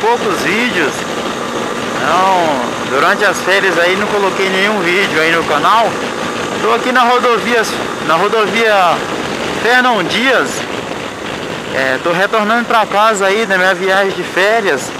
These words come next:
Eu e meu irmão Sandro aí na C P trezentos.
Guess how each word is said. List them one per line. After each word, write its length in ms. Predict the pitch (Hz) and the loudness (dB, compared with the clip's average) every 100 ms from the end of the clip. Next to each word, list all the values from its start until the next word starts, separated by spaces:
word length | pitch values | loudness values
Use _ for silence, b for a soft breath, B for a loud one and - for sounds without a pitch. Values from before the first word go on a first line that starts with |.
| - - - | -10 -8 -2
Eu 100 | 165 | -2
e 40 | |
meu 120 | 196 208 | 0 0
irmão 320 | 170 180 185 | 0 0 0
Sandro 460 | - 175 185 170 | 0 0 2 2
aí 140 | 165 196 | 0 2
na 100 | 190 | 0
C 160 | 170 | -2
P 160 | 165 175 | -2 -2
trezentos. 680 | 160 160 147 175 220 - | 0 0 0 2 0 0